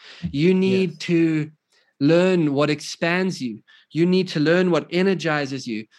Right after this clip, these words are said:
Speaker 1: You need to learn how that voice inside of you that is deeper than rational thought speaks.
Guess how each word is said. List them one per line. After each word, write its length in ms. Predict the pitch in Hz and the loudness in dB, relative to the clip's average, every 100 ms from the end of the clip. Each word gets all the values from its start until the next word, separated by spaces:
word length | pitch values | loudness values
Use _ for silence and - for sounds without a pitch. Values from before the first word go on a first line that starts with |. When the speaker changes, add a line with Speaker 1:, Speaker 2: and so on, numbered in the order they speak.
| _ | _
Speaker 1:
You 140 | 151 160 | -2 0
need 220 | 180 180 | 0 0
to 100 | 160 | 0
learn 540 | 156 180 190 185 - _ | 0 2 0 -2 -6 _
how 160 | - 165 | -6 -2
that 180 | 156 127 | -2 -2
voice 440 | 123 170 190 190 | 0 2 2 0
inside 500 | 165 156 - 180 196 | -4 -4 -2 0 0
of 140 | 180 | 0
you 80 | 170 | -2
that 160 | 151 135 | -2 -4
is 100 | 120 | -6
deeper 380 | - 175 190 175 | -4 -2 -2 -2
than 180 | 156 | 0
rational 460 | 143 156 151 165 147 | 0 0 -2 -6 -6
thought 320 | - 151 139 | -4 -4 -4
speaks. 500 | - - 208 - - | -8 -4 -4 -4 -12